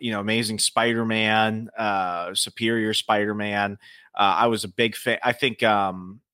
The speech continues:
what was his name? Matt Fraction's Invincible Iron Man is one of my favorite titles ever. And I also ran across Ed Brubaker's Captain America. Now, that Brubaker Captain America run,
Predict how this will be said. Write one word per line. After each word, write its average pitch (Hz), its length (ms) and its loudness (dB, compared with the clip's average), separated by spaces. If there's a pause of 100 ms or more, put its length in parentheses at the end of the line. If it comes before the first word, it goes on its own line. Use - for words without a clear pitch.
(400)
what 110 160 -2
was 104 140 -4
his 101 160 -6
name? 98 160 -4
Matt 110 180 2
Fraction's 110 680 2
Invincible 107 500 -4
Iron 98 320 0
Man 104 240 0
is 98 140 -8
one 101 80 -6
of 95 60 -8
my 95 80 -6
favorite 98 320 -6
titles 98 440 0
ever. 98 400 0
And 101 240 0
I 98 80 0
also 107 260 2
ran 101 280 0
across 98 480 0 (280)
Ed 110 200 2
Brubaker's 101 720 0
Captain 104 360 -2
America. 104 540 -2
Now, 92 160 -4
that 123 260 2
Brubaker 120 520 0
Captain 110 340 0
America 104 460 0
run, 95 400 -6